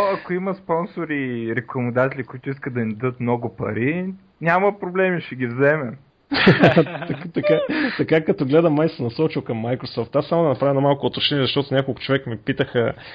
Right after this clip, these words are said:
Speaker 2: нали, защо само Microsoft-ски теми и така нататък. А, значи причините са няколко. Първо, основно Стилгар е човека, който намира хората, неговата среда на контакти е Microsoft-ска.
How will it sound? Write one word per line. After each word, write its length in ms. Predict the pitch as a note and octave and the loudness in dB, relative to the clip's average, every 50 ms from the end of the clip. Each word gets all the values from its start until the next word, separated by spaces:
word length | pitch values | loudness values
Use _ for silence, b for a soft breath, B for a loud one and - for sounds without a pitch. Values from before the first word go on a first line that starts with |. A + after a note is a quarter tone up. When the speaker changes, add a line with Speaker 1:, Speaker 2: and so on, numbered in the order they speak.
| B B | B B
Speaker 2:
нали, 120 | A#2+ C3+ | 2 2
защо 220 | B2+ A2+ - D3+ D3 | 2 4 4 2 2
само 260 | - D#3 C#3+ C#3 C#3+ | 4 4 4 6 6
Microsoft-ски 500 | C#3 C#3 - - - C#3 - - - - | 4 2 2 0 0 0 0 -2 -6 -2
теми 200 | - C3+ C3+ C3 | 0 2 2 2
и 40 | A#2 | 0
така 200 | - - C#3+ C3 | 0 2 2 4
нататък. 480 | B2 A#2 C3+ D#3 - G3 F3 - - | 4 4 2 0 0 0 -4 -4 0
А, 180 | F3 F3 E3 D#3+ | 2 2 4 4
значи 240 | D3 E3 F3 - - | 4 2 0 0 -2
причините 400 | - C#3+ - - E3 D#3+ C#3 - | -6 -4 -2 0 0 0 0 0
са 120 | - - C3+ | 0 2 4
няколко. 380 | C3+ C#3 - - B2 - D#3 | 4 4 2 2 -2 -6 -6
Първо, 640 | - - D#3+ D#3+ D#3+ D3+ D3+ D#3+ E3 E3 E3 D#3+ - B B B B B B _ - | -2 2 4 4 4 4 4 4 6 6 6 4 2 B B B B B B _ -2
основно 320 | C3 - - F3+ F#3 E3 | 0 4 6 6 6 6
Стилгар 300 | - - E3 D#3 D3+ C#3 | 4 4 4 6 6 6
е 60 | C3+ | 4
човека, 300 | C3 - C3+ B2+ A#2+ A#2+ | 2 2 0 0 0 0
който 280 | - B2+ B2 A2+ - A#2+ | 2 2 2 2 2 0
намира 260 | A#2+ A#2+ B2 B2 B2 | 2 4 4 4 4
хората, 640 | - - E3+ E3+ E3+ E3 - - D#3+ D#3 D#3 D3+ D#3 - | 4 4 4 4 4 4 4 4 6 6 6 4 2 2
неговата 380 | - D#3 D#3 D3 D3 C#3 C#3+ B2 | 2 4 4 4 4 2 0 -2
среда 360 | - - C3 C3 A#2+ C3 C3 | -4 -2 0 2 4 4 4
на 80 | B2+ B2 | 4 4
контакти 600 | - B2+ A#2+ B2 - C3+ C3 - - - - B2+ | 0 -2 -2 2 2 2 0 0 -4 -2 0 2
е 40 | A#2+ | 4
Microsoft-ска. 880 | A#2+ A#2 A2 A2 - - - G#2+ G2+ - - - - D3+ D3+ D#3 D#3+ | 4 2 2 0 -2 -6 -4 -4 -4 -4 -4 0 2 4 4 4 4